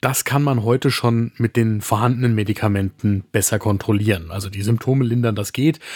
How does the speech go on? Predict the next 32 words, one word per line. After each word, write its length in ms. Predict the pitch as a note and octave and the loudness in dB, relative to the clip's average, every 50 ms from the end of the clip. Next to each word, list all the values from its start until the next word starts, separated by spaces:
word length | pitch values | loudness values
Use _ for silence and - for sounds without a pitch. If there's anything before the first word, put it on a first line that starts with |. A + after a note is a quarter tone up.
| - - _ | -16 -14 _
Progression 460 | - A#2 A2 A#2+ A2+ - B2 B2 B2 | -6 0 0 0 2 2 2 0 2
verlangsamen 560 | - B2 A2 A2 A2+ A#2 G#2+ G#2+ G2+ G2+ F#2+ | 2 0 0 2 0 0 0 0 -2 -4 -4
auch, 260 | - G2 A2+ B2+ B2 | -2 0 0 0 0
Sterblichkeit 540 | - - A2 A2+ - B2 - - - G#2 - | 0 -4 -4 -2 -2 -4 -2 -2 -2 -2 0
senken 340 | - G2+ G2+ G2+ - G#2 G2 | 0 -2 -2 -2 -4 -6 -2
ebenfalls. 640 | A2+ C3 C#3 D#3 D#3 - E3+ F3 F#3+ G3 - - - - - - - - - - - - - _ _ | -2 0 0 0 0 2 0 0 0 0 -4 -10 -12 -18 -18 -16 -16 -16 -16 -18 -18 -20 -20 _ _
Aber 400 | - A#2 B2+ C#3 D3 D3 D3+ C#3+ | -2 0 2 2 2 0 0 -2
man 220 | - B2 A#2+ B2 B2+ | -2 -2 -2 -2 -2
ist 240 | C#3+ C#3 - - - | -2 -6 -4 0 0
noch 220 | B2+ A2 G#2 G2+ | 0 0 0 -2
weit 300 | G2 G2+ A2 B2+ C3+ - | 0 2 2 0 2 2
davon 380 | C#3 B2+ - - A#2+ A#2 A#2+ A#2 | -2 -2 0 0 0 0 0 -2
entfernt, 760 | A#2 A2+ A2 - - A2 G#2+ A2 B2+ C#3+ D3+ C#3 - - _ _ | -4 -6 -6 -2 -2 0 2 2 2 0 0 -2 -4 -12 _ _
dass 520 | B2 A#2 A#2 A2+ - - - - - - _ - | -2 0 0 0 0 -2 -6 -6 -8 -12 _ -6
die 60 | A#2+ | -6
PatientInnen 840 | - - A2+ - - - A#2+ B2 B2+ - C3+ B2 A#2+ A#2+ A#2+ A2+ - _ _ - | -2 -2 -2 -2 2 0 0 0 0 -2 -2 0 2 2 0 0 -4 _ _ -4
nicht 420 | A2+ A#2+ C3 D#3+ D#3 - - - | -2 0 2 0 0 0 -4 -4
mehr 220 | B2 A#2 G2+ F#2+ - | -2 -2 -2 -2 -4
an 120 | G2 G2 | -4 -4
dieser 220 | F#2+ G2+ - G#2+ | -2 -2 -4 -4
Erkrankung 560 | F#2 G2 - - - G#2 G#2 G2 - G2+ G2 G2 | -6 -6 -6 -2 0 0 0 0 0 -2 -2 -2
sterben 480 | - - - G2 F#2+ F#2+ G2 F#2+ - _ | -2 0 0 0 0 -2 -4 -6 -8 _
müssen. 500 | - A2 G#2 G#2 G2+ - - D3+ E3+ F#3 - _ _ - - - - - - - _ _ | -2 0 0 2 0 0 0 0 0 0 -4 _ _ -20 -18 -18 -18 -18 -20 -20 _ _
Die 60 | - | -4
Sterblichkeit 760 | - - A#2+ A2 B2 - C#3 C3 - - B2+ A#2+ A#2+ A#2 _ | -2 0 2 0 2 0 -2 -4 -2 0 0 0 0 0 _
beträgt 380 | - G#2+ - - A#2+ A2+ - - | -8 -8 -2 0 0 0 0 -4
aktuell 360 | G#2 - - B2 A2+ A2 G#2+ | -6 -2 -2 -2 0 0 0
nach 260 | G#2 G2+ G#2+ B2 A#2+ | 2 2 0 0 2
der 120 | - C3+ | 0 0
Diagnose 720 | A#2 A2 A#2 A#2 A2 G2+ G#2+ G#2 G#2 G#2+ G#2 G#2 G#2+ G#2 - _ _ | 0 2 0 0 0 0 0 0 0 0 0 0 -2 -2 -4 _ _
sieben 360 | - G#2+ G#2+ A#2 A#2+ A#2 A#2 | -6 -2 0 0 2 0 0
Prozent 600 | A2 - A2+ G2+ - - A2+ G#2+ G#2 G2+ - - | 0 0 -2 -2 0 0 0 2 0 0 -4 -8